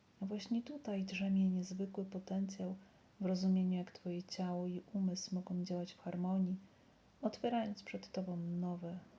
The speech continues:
horyzonty. Współpraca ze mną odsłoni wewnętrzne pokłady potencjału twoich pracowników, wykorzystując magię jogi,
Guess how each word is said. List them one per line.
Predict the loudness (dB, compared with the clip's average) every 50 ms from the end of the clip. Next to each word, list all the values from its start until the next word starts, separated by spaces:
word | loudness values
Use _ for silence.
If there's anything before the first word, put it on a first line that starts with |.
| -20 -20 -20 -10
horyzonty. | -6 -4 -2 -2 -2 -4 -4 -6 -6 -6 -6 -8 -10 -14 -18 -20 -20 -20 -20 -20 -20 -20 -20 -20 -20 -20 -20 -20 -20 -20 -20 -20 -20 -20 -20 -20 -20 -20 -20 -20 -20 -20 -16
Współpraca | -14 -12 -8 -6 -6 0 2 4 4 4 2 0 -2
ze | 0 0 0 0
mną | 2 2 0 0 0 0
odsłoni | -2 -4 -4 -4 -2 -2 0 0 -2
wewnętrzne | -2 -4 -4 -2 -2 -2 -2 -4 -4 -6 -6
pokłady | -6 -6 -8 -8 -6 -4 -4 -4 -4 -6 -8
potencjału | -8 -8 -6 -4 -4 -4 -4 -6 -6 -4 -2 -2 -2 -2 -4 -4 -6 -10 -16 -20 -20 -20 -20 -20 -20 -20 -20 -20 -20 -20 -20 -20 -20 -20 -20 -20 -20
twoich | -8 -2 0 2 2 2 0 -4
pracowników, | -6 -6 -6 -6 -6 -8 -10 -10 -8 -8 -8 -8 -10 -14 -20 -20 -20 -20 -20 -20 -18 -14 -12
wykorzystując | -8 -6 -6 -6 -6 -6 -8 -6 -6 -4 -4 -4 -6 -4 -4
magię | -2 -2 -2 -4 -4 -4 -2
jogi, | -2 0 -2 -2 -4 -6 -12